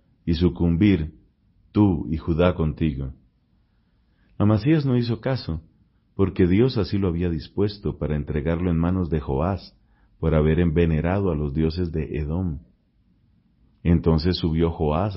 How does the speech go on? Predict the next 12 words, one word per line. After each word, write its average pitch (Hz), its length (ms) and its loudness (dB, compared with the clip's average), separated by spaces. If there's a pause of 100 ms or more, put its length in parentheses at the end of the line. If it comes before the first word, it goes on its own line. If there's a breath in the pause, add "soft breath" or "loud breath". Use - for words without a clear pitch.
rey 80 180 0
de 82 140 0
Israel, 85 600 -2 (400 soft breath)
y 92 100 0
se 92 100 4
enfrentaron 92 760 0
él 113 260 0
y 120 100 2
Amasías, 90 640 -2
rey 85 180 -2
de 95 120 -4
Judá, 87 580 -4